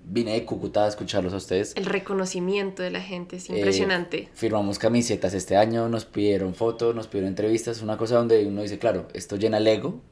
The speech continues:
Speaker 1: demasiado", pero al final de cuentas también es como una retribución a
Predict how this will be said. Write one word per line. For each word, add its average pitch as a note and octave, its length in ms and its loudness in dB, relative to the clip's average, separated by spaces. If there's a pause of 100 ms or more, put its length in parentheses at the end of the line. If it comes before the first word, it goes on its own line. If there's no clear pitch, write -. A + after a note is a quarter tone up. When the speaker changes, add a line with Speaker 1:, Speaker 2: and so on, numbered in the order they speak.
(340)
Speaker 1:
demasiado", F#2+ 680 0
pero C3 160 4
al A#2+ 60 2
final B2 200 -2
de B2 80 -2
cuentas C3 280 -2
también B2 220 -2
es A#2 100 -6
como B2+ 140 -6
una B2 100 2
retribución B2 500 -2
a G#2+ 240 -4